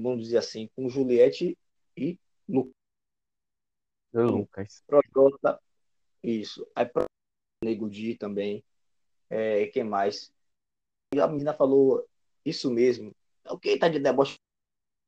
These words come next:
Speaker 1: Eu quero saber de Caio, mais uma vez, falando isso,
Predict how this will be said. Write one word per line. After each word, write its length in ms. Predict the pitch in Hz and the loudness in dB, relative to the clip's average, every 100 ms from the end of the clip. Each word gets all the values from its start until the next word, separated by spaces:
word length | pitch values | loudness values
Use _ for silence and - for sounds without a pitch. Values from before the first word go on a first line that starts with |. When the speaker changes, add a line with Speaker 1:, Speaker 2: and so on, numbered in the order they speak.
| 427 _ _ _ _ | -14 _ _ _ _
Speaker 1:
Eu 100 | 381 | -8
quero 180 | - - | 0 2
saber 400 | - 277 120 117 | 4 4 4 2
de 140 | 98 - | 0 -6
Caio, 480 | 110 127 147 101 90 | 4 8 8 4 -2
mais 240 | 95 107 | -8 -6
uma 100 | 110 | -4
vez, 340 | 98 101 - _ _ _ _ | -4 -6 -8 _ _ _ _
falando 360 | - 95 104 104 | -2 -2 -2 -8
isso, 140 | 95 | -10